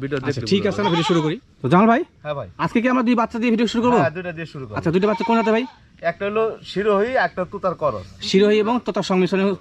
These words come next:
Speaker 1: হ্যাঁ,
Speaker 2: আচ্ছা,
Speaker 1: হ্যাঁ।
Speaker 2: দুটো কি এক মায়ের ভিন্ন মায়ের?
Speaker 1: এক মায়েরই দুটো বাচ্চা।
Speaker 2: একই মায়ের?
Speaker 1: একই মায়ের দুটো
Speaker 2: আচ্ছা, দুটো
Speaker 1: বাচ্চা।
Speaker 2: খাসি না পাটি ভাই?
Speaker 1: দুটি খাসির বাচ্চা।
Speaker 2: খাসি আছে। ঈদ পরবর্তী, কুরবানির ঈদ পরবর্তীতে কিন্তু আপনার ব্যাপক চাহিদা থাকে খাসি বাচ্চা। তো সেক্ষেত্রে যারা খাসি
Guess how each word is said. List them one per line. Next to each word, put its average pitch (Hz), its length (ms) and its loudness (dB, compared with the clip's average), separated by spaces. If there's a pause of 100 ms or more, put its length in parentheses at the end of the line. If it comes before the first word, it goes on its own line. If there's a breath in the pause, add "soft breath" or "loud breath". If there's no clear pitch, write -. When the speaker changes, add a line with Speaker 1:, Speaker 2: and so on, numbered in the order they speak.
(120)
Speaker 1:
হ্যাঁ, 165 120 6
Speaker 2:
আচ্ছা, 123 160 -4 (120)
Speaker 1:
হ্যাঁ। - 200 -6
Speaker 2:
দুটো 185 120 -2
কি 247 60 2
এক 233 140 0
মায়ের 254 180 0
ভিন্ন 226 140 2
মায়ের? 240 120 -2 (180)
Speaker 1:
এক 208 120 -4
মায়েরই 185 260 0
দুটো 131 160 -6
বাচ্চা। 147 120 2
Speaker 2:
একই 233 180 2
মায়ের? 139 160 2 (100)
Speaker 1:
একই 170 220 -8
মায়ের 151 180 -4
দুটো 127 100 -8
Speaker 2:
আচ্ছা, 151 160 -2
দুটো 180 100 2
Speaker 1:
বাচ্চা। 190 120 -2
Speaker 2:
খাসি 208 100 0
না 233 60 0
পাটি 202 140 0
ভাই? 208 120 2 (260)
Speaker 1:
দুটি 208 180 -6
খাসির 170 280 -2
বাচ্চা। 117 240 -10
Speaker 2:
খাসি 175 260 2
আছে। 139 180 -2 (100)
ঈদ 190 140 -2
পরবর্তী, 220 360 0 (160)
কুরবানির 226 360 0
ঈদ 208 120 -6
পরবর্তীতে 202 420 -2
কিন্তু 185 260 -2 (120)
আপনার 175 240 -2 (380 loud breath)
ব্যাপক 160 300 2 (100)
চাহিদা 196 200 0
থাকে 190 200 -4
খাসি 175 320 -2
বাচ্চা। 170 200 -2
তো 196 120 -8
সেক্ষেত্রে 196 320 -2
যারা 196 120 -2
খাসি - 320 -4